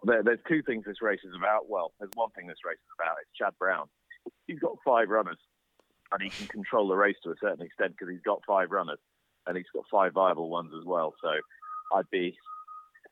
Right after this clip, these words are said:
I'd be, uh, surprised if he didn't win it, in all honesty. He's got a great record in it as well. He's won three of the last five. Um, of the European contingent, I think Wild Illusion has the best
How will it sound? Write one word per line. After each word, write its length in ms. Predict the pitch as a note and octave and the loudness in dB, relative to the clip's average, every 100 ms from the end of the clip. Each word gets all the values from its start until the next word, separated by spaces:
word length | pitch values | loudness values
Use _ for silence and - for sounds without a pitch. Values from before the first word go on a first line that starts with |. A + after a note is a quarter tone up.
| _ _ - | _ _ 0
I'd 240 | G2 G2 | 0 2
be, 480 | - G2+ G2 G2 G2+ - | 0 0 2 0 -2 0
uh, 340 | G2 F#2+ F#2+ G2 - | 2 4 4 2 -2
surprised 440 | - D#3+ C#3+ B2+ A#2+ | -2 2 4 2 -4
if 80 | |
he 80 | A#2+ | -8
didn't 200 | A2+ A2+ | -6 -6
win 120 | G2+ A2 | -6 -6
it, 140 | - _ E2+ | -10 _ -10
in 60 | |
all 160 | E2+ D#2 | -6 -6
honesty. 400 | C#2+ - E2 D#2 - | -6 -6 -6 -6 -6
He's 120 | E2+ | -2
got 120 | - | 0
a 40 | E2 | 4
great 180 | A2 | 4
record 300 | F2 F2+ E2+ | 6 2 2
in 100 | E2 | -2
it 80 | E2+ | -2
as 80 | C#2 | -2
well. 120 | F2+ | 0
He's 120 | E2+ D#2 | 0 -2
won 120 | E2+ - | -6 -2
three 120 | F#2+ | 0
of 60 | |
the 80 | E2 | 2
last 240 | E2+ E2+ - | 4 2 2
five. 300 | F#2 F2+ F2+ - _ _ _ _ _ | 2 4 2 -2 _ _ _ _ _
Um, 380 | F#2+ F#2 F#2 F2 - _ _ _ _ _ _ - - | 2 4 2 -4 -16 _ _ _ _ _ _ -6 4
of 220 | C3+ G#2 | 4 4
the 100 | B2 | -4
European 560 | B2 C#3 C3 C#3+ B2 A#2+ - | 0 2 2 0 0 -2 -6
contingent, 720 | A#2 G2+ _ - C#3+ A2 G2+ | -8 -8 _ -6 -4 -4 -4
I 120 | G2+ | -2
think 140 | A2+ | 0
Wild 200 | G#2+ A2 | 4 4
Illusion 280 | G2 G2+ F#2+ | 4 -2 -2
has 100 | F#2+ | -6
the 60 | - | -4
best 180 | - G2 | -4 -4